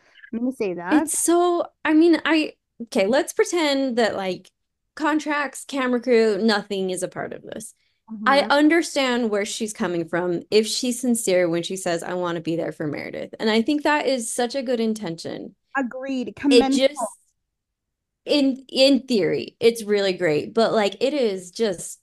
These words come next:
Speaker 2: not a good idea to leave your house when you're that sad. Like, it
Speaker 1: No.
Speaker 2: never gonna go well.
Speaker 1: No, 'cause here is, like, at, like Lisa does say, "I don't know how to approach you." That, li-, that is, like, here's the thing.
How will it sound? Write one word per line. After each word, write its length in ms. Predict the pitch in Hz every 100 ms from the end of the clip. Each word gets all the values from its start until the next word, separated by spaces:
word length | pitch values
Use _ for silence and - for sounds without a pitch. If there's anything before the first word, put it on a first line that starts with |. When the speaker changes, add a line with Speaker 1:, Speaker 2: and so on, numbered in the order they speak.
| -
Speaker 2:
not 420 | 214 220 240 254
a 100 | 240
good 200 | 226 214
idea 540 | 202 185 185 160 160 156
to 160 | - 185
leave 240 | 175 151
your 120 | 160
house 380 | 160 - - -
when 120 | 175
you're 140 | 165 147
that 280 | 151 - -
sad. 440 | - - - -
Like, 240 | 180 170 -
it 240 | 196 208 - _ _ _ -
Speaker 1:
No. 220 | 233 208
Speaker 2:
never 320 | 220 220 226
gonna 180 | 202 180
go 220 | - - -
well. 380 | - - - _ -
Speaker 1:
No, 300 | 311 339 226
'cause 200 | 254 330
here 180 | 349 381
is, 240 | 311 311
like, 180 | 294 294 -
at, 240 | 254 285 -
like 200 | 269 269
Lisa 340 | 254 285 370
does 200 | 285 311
say, 220 | 254 202 -
"I 100 | 226
don't 200 | 277 294
know 80 | 302
how 100 | 330
to 100 | 254
approach 400 | - 285 277 -
you." 320 | 285 285 294 _ _ -
That, 240 | 320 - - 254 -
li-, 240 | 311 381 240
that 240 | 320 349
is, 120 | 359
like, 180 | 302 339
here's 240 | - 370 339
the 80 |
thing. 340 | 349 349 220